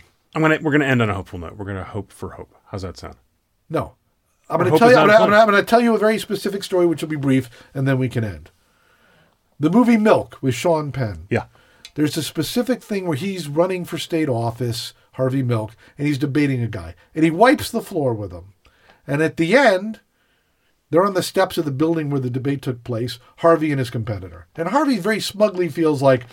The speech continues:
Speaker 2: just like the left-wing liberals, you know, "No problem here." And the guy says, "I'm not worried about you, Harvey. You're never gonna win.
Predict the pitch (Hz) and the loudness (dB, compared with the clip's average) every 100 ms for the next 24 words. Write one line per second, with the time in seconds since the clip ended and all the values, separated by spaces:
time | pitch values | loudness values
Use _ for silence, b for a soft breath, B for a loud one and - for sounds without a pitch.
0 | b _ _ _ - 143 269 - 165 165 | b _ _ _ -18 -4 -2 0 -2 -2
1 | 170 170 170 180 165 143 151 120 107 b | 0 2 2 0 -2 0 0 -2 -8 b
2 | b b 160 156 160 151 131 120 104 101 | b b 0 4 4 2 -2 -2 -6 -10
3 | 95 _ _ _ _ _ _ _ _ - | -14 _ _ _ _ _ _ _ _ -10
4 | 180 214 233 233 254 320 131 120 110 107 | -4 0 0 0 -2 -4 0 0 0 -4
5 | 101 95 117 165 262 175 202 143 107 90 | -8 -6 -6 -4 -4 -2 -2 -2 -6 -10
6 | 87 82 | -12 -16